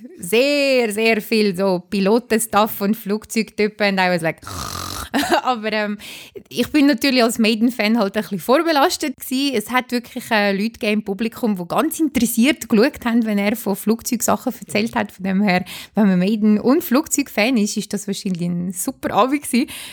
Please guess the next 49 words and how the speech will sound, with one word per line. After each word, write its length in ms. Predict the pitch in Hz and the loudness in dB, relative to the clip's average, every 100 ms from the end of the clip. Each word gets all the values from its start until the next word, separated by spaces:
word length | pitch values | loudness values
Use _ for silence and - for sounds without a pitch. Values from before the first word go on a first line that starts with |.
| - | -10
Äh, 220 | - 214 208 | 0 2 4
ich 160 | 247 | 2
habe 100 | - | 0
es 120 | 240 | 0
zum 140 | - 240 | 0 0
Teil 220 | 208 202 | 0 0
ein 80 | 190 | -2
bisschen 300 | 220 180 175 | -2 -2 2
langfädig 520 | 196 285 262 240 240 | 2 0 0 -2 -4
gefunden, 300 | - 226 226 | -2 0 2
aber 240 | 220 190 | 2 0
ich 140 | 202 208 | -4 -4
habe 120 | 196 | -4
doch 220 | 226 240 | -2 -4
auch 100 | 269 | -4
den 160 | 220 233 | -4 -2
Eindruck 300 | 226 233 - | -2 -2 -6
gehabt, 240 | - 202 | -6 -6
dass 80 | 196 | -4
er 280 | - 180 180 - - - _ - _ - | -2 -2 -4 -12 -20 -20 _ -20 _ -6
sehr 440 | 214 196 247 339 285 | -4 0 0 0 -2
gern 400 | 240 262 277 226 | -2 -2 -2 -2
auch 340 | 220 220 185 | -2 -2 -2
Pilot, 680 | 214 190 220 285 - - - - | 0 2 2 0 -6 -10 -10 -2
als 200 | 208 - | -2 0
Pilot 400 | 226 208 262 - | 2 2 2 2
tätig 380 | 226 247 247 | 0 2 -2
ist. 240 | 175 - - | -2 -4 0
Und, 260 | 185 180 | 0 0
und 220 | - 190 208 | -2 0 0
das 160 | 202 | -2
ist 100 | 202 | -4
irgendwie 240 | 202 202 190 | 0 2 2
schön 320 | - 202 226 | 2 2 2
zu 100 | - | 0
gsi-, 400 | - 208 202 190 | -2 -2 -2 -2
zu 120 | - | -6
sehen, 220 | - 196 180 | 0 2 4
wie 60 | |
er 180 | 175 175 | 2 2
leidenschaftlich 640 | 175 185 208 175 170 - - | 0 0 0 -2 -4 -8 -6
dann 200 | 175 175 | -2 -2
davon 200 | - 165 | -4 -8
erzählt. 420 | 175 - 190 180 - - - - - - | -8 -2 -2 -2 -8 -14 -12 -10 -10 -4
Aber 160 | 226 | 0
eben 240 | 311 339 339 | 2 0 0
zurück 340 | 330 392 - | 0 -2 -2
zu 140 | - 254 | -4 0
unserem 480 | 254 233 226 202 | 2 2 0 -2